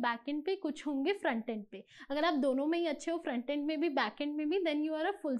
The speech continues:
stack developer, ठीक है? But टीम वर्क, it's required team work,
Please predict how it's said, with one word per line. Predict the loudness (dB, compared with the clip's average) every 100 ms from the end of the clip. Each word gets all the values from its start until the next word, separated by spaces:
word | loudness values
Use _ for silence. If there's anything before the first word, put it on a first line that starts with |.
| -2
stack | -2 0 -2
developer, | -4 -6 -10 -16 -20 _ _
ठीक | -2 -2
है? | -2 -8 -20 -20 0
But | 4 4 2 -14 _ 0
टीम | 4 6 4
वर्क, | 2 0 -2
it's | -6 -2 -2
required | 0 2 2 2 0
team | 2 4
work, | 2 0